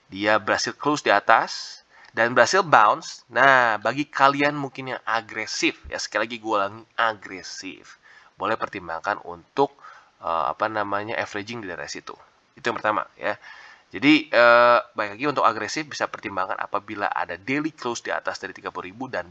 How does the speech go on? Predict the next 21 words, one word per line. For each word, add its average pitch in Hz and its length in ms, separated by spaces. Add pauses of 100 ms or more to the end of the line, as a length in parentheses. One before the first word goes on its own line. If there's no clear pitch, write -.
(100)
bounce 101 440
di - 80
sini, 90 240 (240)
ya. - 160 (640)
Tetapi 202 240
buat 135 160
kalian 123 240
yang 117 80
konservatif, 117 640
ya, 98 320
pertimbangkan 110 720
tetap 113 360
untuk 101 360
di 95 160
daerah 90 160
dua 92 160
puluh - 120
satu 92 160
ribu 92 160
saja, - 280 (440)
ya, 107 160